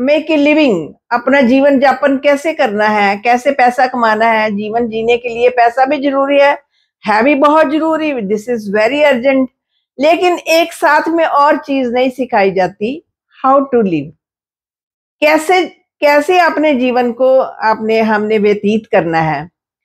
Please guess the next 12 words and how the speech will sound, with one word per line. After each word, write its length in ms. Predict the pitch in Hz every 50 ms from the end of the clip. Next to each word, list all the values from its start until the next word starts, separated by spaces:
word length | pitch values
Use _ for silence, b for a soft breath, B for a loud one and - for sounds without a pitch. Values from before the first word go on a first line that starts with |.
| _ _ -
यानी 260 | 185 220 233 254 285
हमें 260 | 294 285 262 269 285
ये 240 | 285 269 247 285 294
तो 380 | 285 330 320 294 262 - - 226
बताया 340 | 262 262 262 254 247 254 262
जाता 340 | 247 262 262 254 - 269
है 140 | 262 262 247
बिजनेसमैन 680 | 214 - 226 233 240 262 262 254 269 262 254 254 254 254
बनना 280 | 247 240 240 240 247
है, 320 | 247 262 262 254 240 226 220
डॉक्टर 360 | 208 226 226 226 - - 262
मैन, 200 | 262 269 262 262